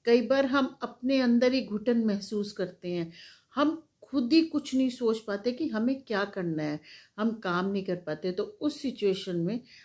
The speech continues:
आप क्लाइंब स्विच वर्ड को यूज़ करेंगे तो definitely आपको फ़ायदा होगा। इसी तरीके से अगर आपकी कोई भी प्रॉब्लम है तो आप मुझसे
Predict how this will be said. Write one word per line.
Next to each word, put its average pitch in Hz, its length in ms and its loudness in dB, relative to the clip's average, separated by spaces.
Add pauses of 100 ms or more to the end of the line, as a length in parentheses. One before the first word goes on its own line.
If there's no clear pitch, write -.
(140)
आप 202 320 -6
क्लाइंब 233 400 4
स्विच 220 360 -6
वर्ड 170 200 0
को 190 140 0
यूज़ 185 520 0
करेंगे 151 440 -4 (340)
तो 175 100 -6
definitely 180 640 -6
आपको 147 320 -8
फ़ायदा 160 440 -8
होगा। 226 460 -6 (540)
इसी 247 300 -2
तरीके 269 440 2
से 262 180 -2
अगर 190 300 -2
आपकी 175 280 -6
कोई 156 280 0
भी 254 200 4
प्रॉब्लम 196 460 0
है 208 160 -2 (320)
तो 170 60 -6
आप 147 240 -4
मुझसे 160 260 -10